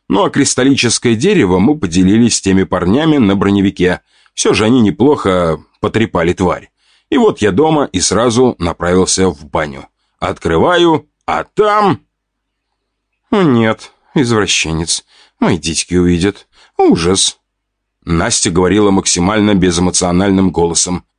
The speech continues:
но грудь все же прикрыла ладошками. Вика с Кирой пораскрывали рты и не сразу среагировали, а я резко отвернулся.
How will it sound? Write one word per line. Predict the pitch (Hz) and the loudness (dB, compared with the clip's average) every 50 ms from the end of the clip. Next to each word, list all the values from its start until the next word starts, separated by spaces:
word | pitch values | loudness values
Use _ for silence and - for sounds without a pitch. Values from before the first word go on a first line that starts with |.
| _ _ - | _ _ -4
но | - 143 208 226 233 202 185 - - | 0 0 2 2 2 0 -2 -4 -4
грудь | - 104 135 160 - 147 - - | -2 0 2 2 2 0 -2 -4
все | - - - 143 156 | -4 -4 -2 0 0
же | 135 151 143 | 0 0 -2
прикрыла | - 110 110 - - 95 110 123 127 131 - - | -2 -2 -4 -2 -2 0 2 2 2 2 0 0
ладошками. | 85 110 123 98 82 90 85 - - 92 82 73 67 - _ _ _ _ _ _ _ _ _ _ - | -2 -2 -2 0 -2 -2 -4 -4 -6 -10 -12 -14 -14 -16 _ _ _ _ _ _ _ _ _ _ -10
Вика | 82 90 143 175 160 - 196 | -4 -2 -2 -2 0 0 -2
с | 160 - | -2 0
Кирой | - 127 147 160 156 160 151 139 - _ _ _ _ _ - | 0 0 2 2 4 2 0 0 -2 _ _ _ _ _ -4
пораскрывали | - 214 208 151 - - - 131 120 120 120 110 110 110 | -2 0 0 0 -2 0 0 0 2 2 2 2 2 2
рты | 98 90 - - 135 165 196 196 | 0 -2 -2 0 0 2 2 0
и | - - 160 170 | 0 2 2 2
не | 175 190 | 2 2
сразу | - - 92 98 95 95 101 104 | 0 0 -2 -2 0 0 0 0
среагировали, | - - 95 104 110 104 87 87 85 85 90 95 92 95 104 - | 0 0 0 0 0 0 0 0 0 2 2 2 2 2 0 -2
а | - 101 | -2 0
я | 92 90 90 101 | 2 2 2 2
резко | 107 101 - - - - 110 | 2 2 0 0 -2 -4 -4
отвернулся. | 104 104 104 87 85 82 71 71 - - 92 76 - | -2 -2 -2 -2 -2 -4 -6 -4 -6 -6 -6 -8 -12